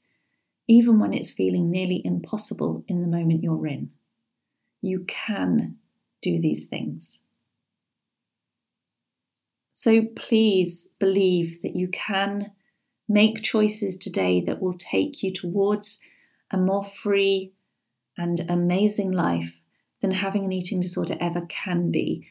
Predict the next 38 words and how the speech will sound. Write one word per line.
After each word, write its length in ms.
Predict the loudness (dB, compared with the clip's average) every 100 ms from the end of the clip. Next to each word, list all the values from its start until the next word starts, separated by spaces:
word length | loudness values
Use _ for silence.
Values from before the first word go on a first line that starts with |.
| _ -4
But 120 | 4
those 220 | 8 8
choices 440 | 6 2 2 2 0
aren't 320 | 0 -4 -2
easy 240 | -2 -2
to 160 | -4 -2
make, 340 | 0 0 -2 -2
and 160 | -4
to 100 | 0
stay 320 | 2 4 2 -2
consistently 880 | -4 0 4 6 4 2 0 -2 0
making 480 | 2 2 2 2
those 200 | 2 0
choices 540 | -2 -2 2 2 2 0
every 460 | 0 0 -2 -4 0
single 520 | 4 8 8 8 4
day 540 | 2 2 2 2 -2 -6 -20 _ _ _
as 160 | 4 6
you're 100 | 4
going 220 | 0 -2
through 180 | -2 -2
this 140 | -2
process 500 | 0 2 4 4 2
and 100 | 2
the 100 | 2
emotions 580 | 4 4 4 4 2 2
are 40 |
getting 320 | 0 -4 -4 -4
harder 500 | -2 -2 0 -2 -6 -16 _ _
and 160 | 0 2
the 60 |
withdrawal 640 | 4 2 2 4 6 6 4
symptoms 560 | -2 -2 -2 -2 -2
are 80 | -4
kicking 440 | -2 -2 -2 -2
in 300 | -2 -2 -2 -6 -4
more 180 | -2 0
strongly, 760 | 0 0 -2 -2 -2 -4 -6